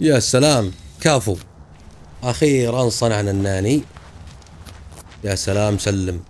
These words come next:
كفو. ليش ما أخليها بالنص؟ خليها بالنص، شولو عند الجدار. عشان تصير، آه، الديناصورات يدورون حواليها.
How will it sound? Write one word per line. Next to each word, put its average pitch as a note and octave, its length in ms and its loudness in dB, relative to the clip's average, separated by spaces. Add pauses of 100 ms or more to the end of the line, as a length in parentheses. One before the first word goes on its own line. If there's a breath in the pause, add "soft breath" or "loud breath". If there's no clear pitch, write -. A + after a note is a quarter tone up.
(100)
كفو. F#2+ 280 -6
ليش F#3 220 2
ما C3+ 60 4
أخليها C3+ 300 2
بالنص؟ G2+ 640 -2 (920)
خليها A#2 220 0
بالنص، G#2+ 340 0
شولو A2 300 -2
عند G2 180 -2
الجدار. F#2 440 -4 (1120)
عشان C3 520 0 (180)
تصير، B2 380 0
آه، A2 340 0
الديناصورات A#2 960 -2
يدورون A#2 420 -2
حواليها. F#2+ 580 -4